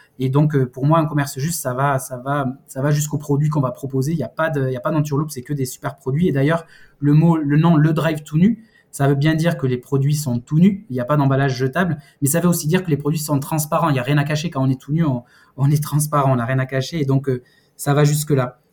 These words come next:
Et, euh, et puis aussi, je pense que c'est un commerce où les gens qui travaillent sont heureux d'y travailler, trouvent leur place,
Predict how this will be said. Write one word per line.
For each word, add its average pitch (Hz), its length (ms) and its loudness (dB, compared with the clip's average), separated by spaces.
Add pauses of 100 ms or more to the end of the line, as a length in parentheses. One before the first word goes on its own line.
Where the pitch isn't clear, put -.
(200)
Et, 139 180 6
euh, 127 600 2
et 147 140 2
puis 190 180 2
aussi, 208 300 4
je 165 100 0
pense 165 220 0
que 160 80 -4
c'est 147 160 0
un 139 100 2
commerce 151 420 0
où 160 60 -4
les 135 140 2
gens 151 180 0
qui 156 160 -6
travaillent 147 420 0
sont 135 220 -4
heureux 131 220 0
d'y 151 100 0
travailler, 147 420 0
trouvent 151 240 -8
leur 135 200 -4
place, 196 340 -4